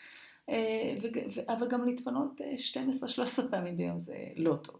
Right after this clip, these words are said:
אוקיי? אז איפשהו באמצע, וכמובן בהתאם למה ששותים. אבל אם כל הזמן אנחנו לא בוטחים בגוף שלנו, ויוצאים מהבית וחושבים איפה יש שירותים, רק לשם אני אלך, כדי שאני ארגיש בטוחה, זה כבר מראה על סיבה ששווה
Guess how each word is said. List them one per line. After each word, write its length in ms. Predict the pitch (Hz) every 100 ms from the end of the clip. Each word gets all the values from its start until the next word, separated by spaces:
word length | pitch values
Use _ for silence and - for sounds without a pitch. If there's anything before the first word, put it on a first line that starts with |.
| -
אוקיי? 420 | 98 - 92 -
אז 200 | - -
איפשהו 420 | 254 254 240 226
באמצע, 580 | 202 208 214 208 202 190 185 190 - 175
וכמובן 480 | 190 196 175 170 170
בהתאם 300 | 170 175 175
למה 180 | 165
ששותים. 540 | 165 - - - 170 -
אבל 140 | -
אם 120 | 285 285
כל 260 | - 262
הזמן 300 | 269 - 208 185
אנחנו 260 | 185 190
לא 80 | 190
בוטחים 440 | 196 - - 208 190
בגוף 300 | 180 208 -
שלנו, 400 | 220 170 165 165 - - - - 196
ויוצאים 300 | 202 269 269
מהבית 320 | 269 220 214
וחושבים 360 | 202 185 233
איפה 220 | 220 226 220
יש 200 | 208 -
שירותים, 360 | 180 180 208
רק 120 | 190
לשם 280 | 196 - 208
אני 220 | 208 208
אלך, 420 | 226 277 262 262 - _ _ _ _ _
כדי 280 | - 196 196
שאני 220 | 220 202
ארגיש 240 | 196 220
בטוחה, 400 | 220 - - 247
זה 80 | 202
כבר 260 | 185 185 175
מראה 320 | 180 175 185
על 60 | 180
סיבה 380 | - 190 170
ששווה 580 | 170 - - 190 175 233